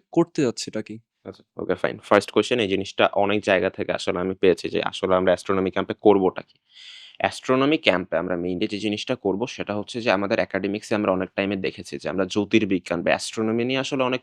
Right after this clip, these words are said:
Speaker 2: কম কিছু জেনেছি বা আমাদের সেরকমভাবে আসলে প্র্যাকটিক্যাল নলেজ খুবই কম। তো আমরা আসলে এই তিন দিনের যে ফেস্টটা আছে, তিন দিনের ফেস্টে আসলে আমরা চেষ্টা করবো এই যে এই বাচ্চা কাচ্চাগুলাকে প্লাস যারা বড়রা আছেন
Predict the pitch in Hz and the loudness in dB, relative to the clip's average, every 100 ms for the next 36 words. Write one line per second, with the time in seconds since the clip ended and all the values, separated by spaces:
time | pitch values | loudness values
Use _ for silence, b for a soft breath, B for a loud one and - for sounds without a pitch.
0 | _ 101 101 104 - 95 85 69 - - | _ 2 2 -4 -10 -6 -4 -4 -8 -14
1 | - 95 90 92 101 98 - 98 95 107 | -12 -2 0 2 0 2 0 0 0 -2
2 | 107 98 107 101 - 95 - 98 104 101 | 0 -2 -2 -4 0 0 0 -2 -2 0
3 | 95 95 - - 98 - 82 - - B | 2 0 0 -2 -4 2 2 2 -8 B
4 | B B B B B B - 95 87 98 | B B B B B B 2 2 4 4
5 | 110 123 139 160 160 165 110 113 120 117 | 4 4 2 2 2 2 2 2 0 -2
6 | 120 131 135 135 120 - 117 113 - _ | 0 0 0 0 -4 0 4 4 2 _
7 | _ 107 95 - _ 98 - - 92 - | _ -2 -2 -4 _ 2 2 0 -4 0
8 | 104 107 117 - 104 - 117 117 117 117 | 0 2 0 0 0 2 0 0 0 0
9 | 117 - 101 - 107 98 - 76 85 95 | 0 -2 -4 -2 -2 0 -2 -2 -2 0
10 | 92 92 92 - 110 104 - 120 101 87 | 2 2 0 0 -2 0 -2 -2 0 0
11 | 73 73 - 87 - 92 92 90 90 92 | -2 -6 -2 -4 0 0 2 2 2 4
12 | 80 55 - - 92 | 4 2 -2 -6 -10